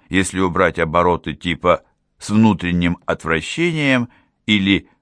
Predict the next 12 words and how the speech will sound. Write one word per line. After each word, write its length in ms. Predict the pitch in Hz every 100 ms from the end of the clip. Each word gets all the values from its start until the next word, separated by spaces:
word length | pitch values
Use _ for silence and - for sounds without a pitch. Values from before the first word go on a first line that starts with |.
| -
"в 120 | 90
душе 480 | 98 113 - 120 107
презирая 800 | - 98 92 98 92 87 85 85
себя". 520 | - 87 78 76 - _ _ _ _ _ _ _ _ _ _ _
"Боже 520 | - 82 151 190 180 165
мой, 480 | 87 76 67 67 _ _ _ _ _ _
кого 380 | - 95 92 107
я 180 | 92 78
вижу!" 680 | 71 85 85 69 64 53 _ _ _
сладко 580 | - 80 82 87 - 87
пропел 480 | 85 80 - 85 73
Колесничук — 880 | 82 80 71 76 69 - 165 165